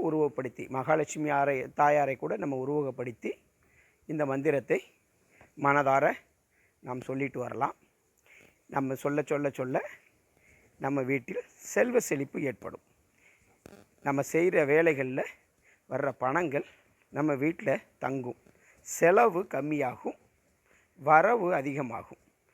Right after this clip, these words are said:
பணம் வருவதற்கான வரவு, வரவுகள் ஏதேனும் ஒரு வழியில பணம்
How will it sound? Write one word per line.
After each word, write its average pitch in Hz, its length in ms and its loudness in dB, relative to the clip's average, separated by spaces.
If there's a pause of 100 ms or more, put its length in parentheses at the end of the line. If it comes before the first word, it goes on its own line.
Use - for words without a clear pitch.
(300)
பணம் 180 340 2
வருவதற்கான 143 800 -2
வரவு, 156 560 4
வரவுகள் 160 560 2 (560)
ஏதேனும் 180 440 2
ஒரு 156 140 0
வழியில 143 280 0
பணம் 147 320 -2